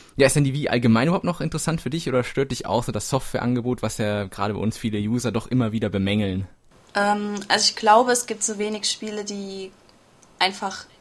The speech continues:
Speaker 2: gut gemacht sind. Es gibt so viel, na, ich würd nicht sagen Schrott, aber ja doch Schrott eben für die
Speaker 1: <laughs>
Speaker 2: Wii.
Speaker 1: Also, wenn man ehrlich ist, ist Schrott, ja.
Speaker 2: <laughs> Ja, es ist Schrott.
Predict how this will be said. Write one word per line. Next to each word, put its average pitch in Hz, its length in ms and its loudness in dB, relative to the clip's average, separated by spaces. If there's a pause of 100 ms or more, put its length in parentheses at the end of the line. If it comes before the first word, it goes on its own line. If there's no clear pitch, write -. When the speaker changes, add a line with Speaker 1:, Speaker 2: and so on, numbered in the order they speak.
(140)
Speaker 2:
gut 220 200 -4
gemacht 208 340 0
sind. 175 420 -8
Es - 420 -8
gibt 196 180 -6
so 220 100 0
viel, 202 360 -6 (720)
na, 180 100 -8
ich 180 80 -10
würd 190 80 -6
nicht 190 120 -4
sagen 185 180 2
Schrott, - 340 4
aber 175 360 4
ja 170 140 -6
doch 185 140 -4
Schrott - 400 4 (140)
eben 165 240 2
für - 100 2
die 226 120 4
Speaker 1:
<laughs> 254 60 6
Speaker 2:
Wii. 254 240 6 (600)
Speaker 1:
Also, 123 220 2
wenn 127 100 8
man 120 80 6
ehrlich 110 240 2
ist, 104 120 -4
ist 92 80 -8
Schrott, - 260 -4
ja. 90 100 0
Speaker 2:
<laughs> - 140 2
Ja, 170 420 6
es 240 100 4
ist 240 140 2
Schrott. - 240 -2